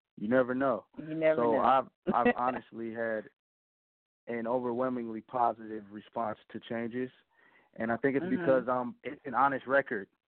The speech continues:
Speaker 1: I wrote that record. Um, no, I sung that record. I felt that record out of something that I lived. So that's why I think it connects with people.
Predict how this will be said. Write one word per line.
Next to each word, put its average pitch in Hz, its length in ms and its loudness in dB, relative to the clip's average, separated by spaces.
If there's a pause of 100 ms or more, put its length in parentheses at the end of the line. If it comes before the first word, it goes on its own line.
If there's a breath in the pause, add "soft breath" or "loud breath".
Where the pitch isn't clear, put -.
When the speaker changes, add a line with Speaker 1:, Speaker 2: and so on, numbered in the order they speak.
(680)
Speaker 1:
I 110 100 -4
wrote 117 240 -2
that 117 140 -2
record. 113 500 -6 (220)
Um, 107 300 -8 (2000)
no, 120 220 0
I 110 120 4 (100)
sung 139 200 0
that 113 160 0
record. 110 280 0
I 107 60 0 (100)
felt 131 200 4
that 113 140 0
record 107 420 -4 (2250 soft breath)
out 113 160 4
of 107 140 -2
something 120 320 0
that 107 180 2
I 98 100 2
lived. 101 380 -4 (580)
So 98 340 2 (420 soft breath)
that's 110 200 2
why 113 180 6
I 104 40 4
think 110 220 -4
it 101 100 -4
connects 104 380 -6
with 98 120 -8
people. 104 380 -4